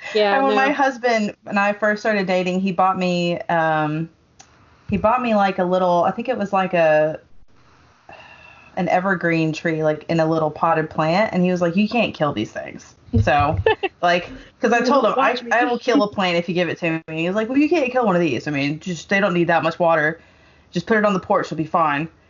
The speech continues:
Speaker 2: And then, like, you know, a month or so later, he comes out there and that thing is dried out and it's dead and it's just awful. And I'm like, "See, that's what happens." And I was working, like, well, I think part of that is 'cause I was working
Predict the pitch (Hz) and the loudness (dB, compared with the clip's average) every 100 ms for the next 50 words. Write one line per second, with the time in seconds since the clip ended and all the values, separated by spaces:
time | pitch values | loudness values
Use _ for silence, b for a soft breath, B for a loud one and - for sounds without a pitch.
0 | b 190 196 202 185 175 175 - - _ | b 0 2 4 2 2 0 -4 -20 _
1 | 185 170 156 156 165 - _ - 175 185 | 0 2 4 2 0 -8 _ -2 2 2
2 | 185 175 196 175 175 170 175 165 180 170 | 0 -2 0 2 2 2 0 0 0 2
3 | 165 165 151 165 165 - 170 160 160 160 | 2 2 2 2 0 0 0 0 0 0
4 | 175 175 165 160 160 160 151 - 151 _ | 2 2 4 2 0 -4 -6 -12 -20 _
5 | - 160 151 156 - 156 147 - 160 156 | 0 2 4 2 0 -4 -4 -4 -6 -6
6 | - - - 160 160 - - 196 196 202 | -16 -16 -2 0 0 -2 0 2 2 2
7 | 208 - 254 233 233 254 269 269 262 190 | 0 -2 -4 0 0 0 0 0 0 -2
8 | 190 - 226 285 233 196 190 180 160 151 | -2 0 2 2 0 -2 0 0 0 0
9 | 208 233 240 330 320 - 208 185 160 151 | 0 0 2 -2 -4 -2 0 2 2 2
10 | - 175 165 165 160 160 156 143 | -2 -6 -4 -2 -4 -2 -4 -4